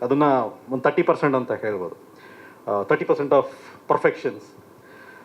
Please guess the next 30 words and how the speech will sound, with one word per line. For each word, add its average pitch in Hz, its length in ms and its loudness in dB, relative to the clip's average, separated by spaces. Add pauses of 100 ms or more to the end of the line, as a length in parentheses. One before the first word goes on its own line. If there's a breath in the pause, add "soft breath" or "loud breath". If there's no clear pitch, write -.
(160 loud breath)
But 180 140 4
ನಮಗೆ 175 320 4
ಆದ್ರೂ 185 400 6
ಎಲ್ಲ 165 460 6
ಟೈಮಲ್ಲೂ 180 340 4
ಒಂದು 151 120 2
ಕ್ವಶನ್ 160 320 0
ಯಾವಾಗಲೂ 143 280 4
ಇದ್ದಿದ್ದು 127 260 4
ಅಂದ್ರೆ, 131 340 2 (640)
ಬ್ಯಾಕ್‌ಗ್ರೌಂಡ್ 127 500 2
ಮ್ಯೂಸಿಕ್ 127 400 2
ಹೆಂಗಾಗತ್ತೆ, 95 600 -8
ಸಾಂಗ್‌ಗಳು 131 420 0
ಹೆಂಗ್ 107 200 -4
ಬರುತ್ತೆ. 90 540 -8 (720 loud breath)
ಆ 139 140 6
ಟೈಮಲ್ಲಿ 180 460 4
ನಮಗೆ 170 220 2
ಜೊತೆಯಾಗಿ 147 340 4
ನಿಂತಿದ್ದೆ 139 300 2
ಶಶಾಂಕ್. 107 520 -4 (180)
ಅವ್ರದ್ದೇನು 139 520 4
ವಾಯ್ಸ್ 165 340 4
ನೋಡಿದ್ರಿ, 135 280 4
ನನಗೆ 117 160 -2
actually 139 400 2 (440 loud breath)
ಎಲ್ಲೋ 151 180 4
ಒಂದ್ 160 120 2
ಕಡೆ 139 380 2